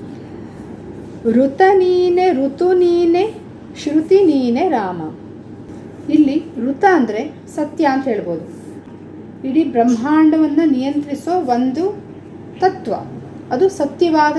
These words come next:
ತತ್ವ, ಅದನ್ನ ಋತ ಅಂತ ಹೇಳ್ತಾರೆ. ಇಲ್ಲಿ ಋತು ಅಂದ್ರೆ ಸೀಸನ್ ಅಂತ, ಅಂದ್ರೆ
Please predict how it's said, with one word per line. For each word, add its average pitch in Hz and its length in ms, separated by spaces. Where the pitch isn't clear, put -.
ತತ್ವ, 185 300
ಅದನ್ನ 247 260
ಋತ 269 200
ಅಂತ 226 280
ಹೇಳ್ತಾರೆ. 196 540
ಇಲ್ಲಿ 240 260
ಋತು 294 380
ಅಂದ್ರೆ 233 500
ಸೀಸನ್ 294 400
ಅಂತ, 175 220
ಅಂದ್ರೆ 339 260